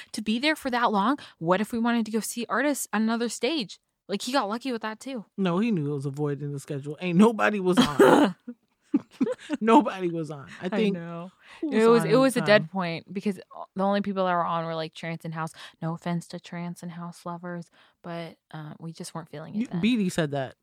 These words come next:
Speaker 2: M K Q
Speaker 1: No,
Speaker 2: did
Speaker 1: I
Speaker 2: not
Speaker 1: love,
Speaker 2: say that.
Speaker 1: I've been getting into house lately, but then I wasn't as much.
Speaker 2: Yeah, you said house, but what about trance?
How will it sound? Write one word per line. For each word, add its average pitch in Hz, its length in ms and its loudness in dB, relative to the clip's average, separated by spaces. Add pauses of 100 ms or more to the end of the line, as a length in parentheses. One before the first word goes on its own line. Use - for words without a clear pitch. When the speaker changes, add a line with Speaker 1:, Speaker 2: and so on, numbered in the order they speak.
Speaker 2:
M 233 200 4
K 202 180 2
Q 220 100 2
Speaker 1:
No, 247 120 8
Speaker 2:
did 175 40 6
Speaker 1:
I 247 120 8
Speaker 2:
not - 100 6
Speaker 1:
love, 247 200 10
Speaker 2:
say 175 40 4
that. 170 120 4
Speaker 1:
I've 233 100 2
been 247 220 2 (340)
getting 208 200 0
into 196 180 0
house 180 360 2
lately, 156 420 -4 (160)
but 170 300 -12
then 180 640 2
I 180 100 -4
wasn't 156 360 -6
as 170 160 -16
much. - 180 -14
Speaker 2:
Yeah, 262 220 2
you 208 160 2
said 185 180 0
house, 214 200 -2
but 175 100 -4
what 156 140 0
about 156 200 -4
trance? - 560 -6